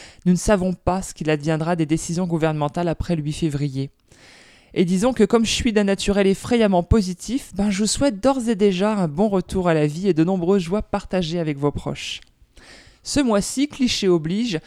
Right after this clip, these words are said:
je vous propose de nager en pleine décadence pour ce mois de blanc cocooning.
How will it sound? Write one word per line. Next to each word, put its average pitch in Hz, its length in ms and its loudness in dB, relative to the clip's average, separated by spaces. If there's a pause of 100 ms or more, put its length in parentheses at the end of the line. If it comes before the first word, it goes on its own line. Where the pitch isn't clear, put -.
(160)
je - 100 -10
vous 247 100 2
propose 247 520 2
de 185 100 6
nager 214 460 2
en 180 80 2
pleine 196 320 0
décadence 185 680 0
pour - 220 -4
ce - 160 0
mois 180 260 2
de 165 140 2
blanc 180 280 4
cocooning. 147 640 -2